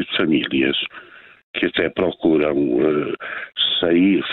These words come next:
fora do sistema normal de proteção, elas próprias são vítimas da, da, daquilo que a Isabel também refere, da falta de articulação entre as instituições.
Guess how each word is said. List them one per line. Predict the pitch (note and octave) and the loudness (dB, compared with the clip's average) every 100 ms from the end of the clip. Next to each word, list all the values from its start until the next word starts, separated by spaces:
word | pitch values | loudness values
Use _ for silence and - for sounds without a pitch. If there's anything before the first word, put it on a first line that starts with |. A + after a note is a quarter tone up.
| - | -4
fora | F2 E2+ D#2 C#2 | -2 0 0 -2
do | C#2+ | -2
sistema | - - F2+ D2 D#2 | -2 0 0 2 2
normal | D#2 B1+ D#2 D2 | 0 0 -2 -2
de | - - | -4 -12
proteção, | - E2 D2+ - B1 B1 C2+ D2+ - - - - - - _ _ | -8 -4 -2 -2 -2 -4 -6 -8 -12 -18 -16 -16 -16 -18 _ _
elas | A#2+ C3 - | -2 0 -2
próprias | B2 C3+ - | -2 0 2
são | C#3 | 0
vítimas | A2 A#2+ - B2+ B2 | 2 0 2 2 2
da, | - | 0
da, | - G#2+ - | -2 -2 0
daquilo | F#2+ - A#2 A2 | -2 -2 0 -2
que | - A#2 | 0 0
a | |
Isabel | G2+ A2+ A2+ | 2 0 0
também | A2 A#2+ | 0 0
refere, | - - A2 F#2 E2 D#2+ | 0 -4 0 0 0 0
da | E2 | -2
falta | - G2+ F2 F2+ | 0 -2 0 0
de | D#2+ | 2
articulação | A#2+ - - D#3 - G#2+ G#2 F#2 - F2+ E2 F#2 | 2 0 -2 -2 0 0 2 2 0 0 2 2
entre | G#2+ - F2 | 2 2 0
as | |
instituições. | E2+ D#2 D#2 E2+ D#2+ D#2 C2 | 0 0 0 0 0 -2 -4